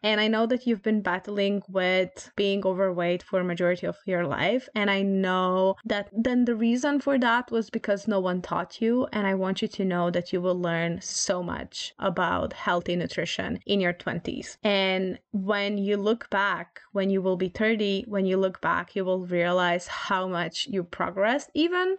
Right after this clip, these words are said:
if at times it still feels a bit frustrating because you still have a way to go. But I promise you, you will be miles away from when you were <laughs> when you were twenty years old. And also working out. I know that you have been in sports all your life, and I know that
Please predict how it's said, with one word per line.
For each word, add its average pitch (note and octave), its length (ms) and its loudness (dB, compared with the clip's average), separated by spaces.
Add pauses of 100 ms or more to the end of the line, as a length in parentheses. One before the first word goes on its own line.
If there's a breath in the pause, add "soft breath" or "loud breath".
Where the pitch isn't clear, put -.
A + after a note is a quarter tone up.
if C#4 220 -2
at C4+ 200 -4
times G3+ 400 0
it F#3+ 120 -4
still G#3 280 0
feels F#3+ 400 0
a G#3 60 0
bit C#4+ 260 0
frustrating A3+ 720 0
because F3+ 360 -2
you F#3+ 80 0
still C4 260 0
have A#3 240 -2
a A#3 40 2
way F3 260 2
to - 140 -8
go. F3 500 0
But F3 440 -2
I G3+ 80 -2
promise F#3 420 -2
you, G3+ 80 0
you F#3 140 0
will F3+ 160 2
be F3+ 120 0
miles F#3 380 2
away F#3 280 2
from F3+ 300 -6
when F#3+ 200 4
you B3+ 160 6
were A3 320 2
<laughs> G3+ 80 -4
when G#3 240 2
you F3+ 120 0
were F3+ 140 0
twenty F3 380 -4
years E3+ 280 0
old. - 320 -2 (320 loud breath)
And G#3+ 160 2
also B3+ 280 0
working G#3+ 440 -2
out. - 380 -2 (120)
I G#3 100 2
know G3+ 160 4
that G#3 160 -2
you G3+ 80 -2
have F#3+ 160 -2
been F#3 160 0
in F#3 80 -4
sports F3+ 540 -2
all F#3 220 2
your F3 220 2
life, F#3 580 -2
and F#3+ 680 2
I A3+ 80 2
know A3+ 260 4
that A3+ 400 -2